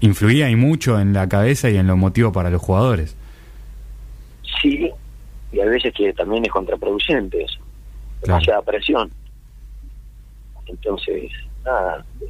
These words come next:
Speaker 2: es, es, esas cosas las vamos aprendiendo nosotros también como entrenadores.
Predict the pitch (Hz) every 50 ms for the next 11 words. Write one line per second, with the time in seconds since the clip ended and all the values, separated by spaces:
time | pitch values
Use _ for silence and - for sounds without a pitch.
0 | - - - 139 127 - - - 120 117 - - - - - - - 110 - -
1 | 131 127 127 110 101 92 101 98 101 101 95 87 - - 85 - 95 98 110 120
2 | 120 113 107 101 95 - 117 107 107 98 - 80 95 107 104 95 92 87 87 82
3 | - 85 87 95 107 117 101 - -